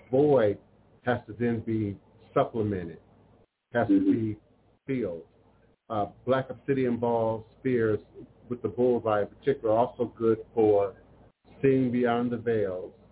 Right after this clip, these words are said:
Speaker 1: Sometimes it's the past, sometimes it's the present, to get clarity about what needs to be healed,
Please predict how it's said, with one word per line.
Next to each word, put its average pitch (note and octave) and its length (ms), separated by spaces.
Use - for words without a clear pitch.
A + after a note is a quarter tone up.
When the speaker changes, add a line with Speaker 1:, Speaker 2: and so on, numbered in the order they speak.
Speaker 1:
Sometimes A2 460
it's - 140
the A#2 60
past, A2 440
sometimes A2 460
it's A2 120
the B2 60
present, A2+ 520
to A2+ 340
get B2+ 220
clarity A2+ 460
about G2+ 420
what G#2+ 180
needs A2 280
to G2+ 80
be G#2 340
healed, G#2 400